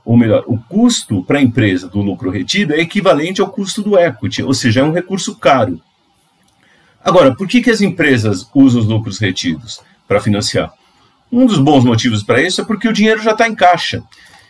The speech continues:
Então, é mais barato usar isso do que você, por exemplo, emitir novas ações, que aí você tem que pegar, normalmente mobilizar um banco de investimento, ou uma corretora, ou uma boutique, aí pegar isso daqui,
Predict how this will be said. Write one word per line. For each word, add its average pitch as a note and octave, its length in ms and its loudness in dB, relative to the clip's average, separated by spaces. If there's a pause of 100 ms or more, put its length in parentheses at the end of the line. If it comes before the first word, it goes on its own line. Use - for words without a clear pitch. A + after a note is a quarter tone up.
(120)
Então, B2 1000 4
é B2+ 180 2
mais A3+ 260 4
barato C#3 440 2
usar F#2+ 240 2
isso F3 440 -2
do B2+ 120 0
que D#3 120 -2
você, D3 300 -4
por D#3+ 180 -4
exemplo, D3+ 400 -2
emitir F3 460 -4
novas F3 400 0
ações, D3+ 560 0
que - 100 -4
aí F#2 100 -2
você F2+ 280 -10
tem G2 140 -8
que - 80 -16
pegar, B2 420 0
normalmente F#2+ 460 -2
mobilizar E2 520 -6
um C2 120 -10
banco F2 320 -12
de G2 100 -4
investimento, G#2 840 -2
ou D#2 120 -12
uma D#2+ 180 -10
corretora, A2+ 1120 0 (260)
ou - 120 -2
uma G#2 120 0
boutique, A2 840 0 (340)
aí G#2+ 200 0
pegar G2 360 0
isso F2+ 240 -4
daqui, A#2+ 680 0